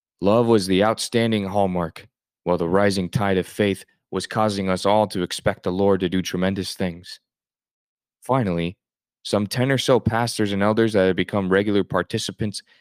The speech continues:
and supporters of the meeting had begun moving more closely together. They seemed to be emerging as the recognized and stable leaders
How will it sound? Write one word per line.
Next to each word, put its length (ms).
and 140
supporters 460
of 80
the 80
meeting 340
had 120
begun 400
moving 300
more 160
closely 400
together. 420
They 60
seemed 260
to 60
be 140
emerging 440
as 100
the 100
recognized 640
and 100
stable 380
leaders 380